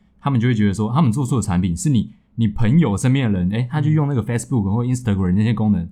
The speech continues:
你就可以跟他讲说，诶，这个东西是我写的。可是我就觉得这种成就感真的蛮大的。那你自己身在这种行业的话，你的成就感目前是哪一些？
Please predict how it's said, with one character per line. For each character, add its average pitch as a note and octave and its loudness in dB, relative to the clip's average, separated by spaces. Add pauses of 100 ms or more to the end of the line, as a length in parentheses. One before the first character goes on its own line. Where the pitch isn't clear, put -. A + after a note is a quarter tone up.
(140)
你 C#3 -4
就 C#3 0
可 F3 2
以 B2 0
跟 B2 0
他 C3 0
讲 G2+ 0
说， G2+ -2 (200)
诶， F3+ 2
这 G3 4
个 D3+ 4
东 C#3 2
西 C#3+ -2
是 B2+ -6
我 G2+ 2
写 - -8
的。 - -18
可 - -4
是 F3+ 4
我 B2 2
就 A#2+ 2
觉 G#2 0
得 - -10 (480)
这 G#3 -2
种 A2 2
成 - -2
就 B2+ 2
感 F#2 -2
真 A2 0
的 A#2 2
蛮 E2 -2
大 E2 -6
的。 - -16
那 D3+ -2
你 G2+ 0 (440)
自 - -8
己 G#2+ 2
身 A#2 -2
在 A2+ -2
这 G2+ 0
种 G#2 -2 (260)
行 F#2 -4
业 A2 0
的 F2+ -2
话， G2+ -2
你 F#2+ -2
的 F2+ -2
成 F#2+ -2
就 A2+ -2
感 F#2+ -8
目 A2 -2
前 F#2 -4
是 G#2 -4
哪 F2 -4
一 F2+ -8
些？ - -16